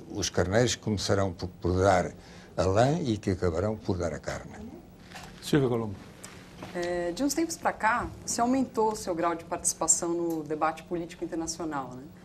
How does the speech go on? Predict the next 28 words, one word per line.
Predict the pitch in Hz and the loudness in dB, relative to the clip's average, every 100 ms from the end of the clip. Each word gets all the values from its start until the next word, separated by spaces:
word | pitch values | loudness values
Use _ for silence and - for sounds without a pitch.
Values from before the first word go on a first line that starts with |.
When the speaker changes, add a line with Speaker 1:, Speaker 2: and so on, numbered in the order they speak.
| - | -10
Speaker 3:
Ao | - | 0
mesmo | 233 311 285 | 2 2 0
tempo, | - 254 262 190 | -2 0 -2 -4
seus | - 202 | -4 -4
livros, | 175 226 180 | -4 -6 -6
pelo | - 175 | 0 2
menos | 185 208 180 - | 2 0 -4 -6
desde | - 175 175 160 | 2 4 4 0
o | |
ensaio | 160 - 156 | -2 0 0
sobre | 156 151 | 0 -6
a | |
cegueira, | 151 - 135 180 190 143 - - - - | -4 -4 0 0 0 -4 -8 -20 -20 -6
é, | 165 165 170 | -2 2 2
eles | 170 185 | 2 0
têm | 240 | -4
deixado | 240 240 240 220 | -4 0 0 0
de | 208 | -2
ser, | - 220 226 | 0 2 0
pelo | 196 180 | 0 0
menos | 190 185 | 0 -4
diretamente, | 175 175 175 175 156 165 190 - | -2 0 0 0 0 0 -2 -6
ligados | 165 160 165 165 160 165 | -8 2 6 6 4 -4
a | 160 | -6
questões | - - - 160 | -8 -12 -6 -6
históricas | - - 156 175 165 160 151 | -6 0 2 2 2 -2 -4
ou | |
políticas. | 160 - 156 156 - - 131 | -6 -8 -10 -10 -10 -10 -10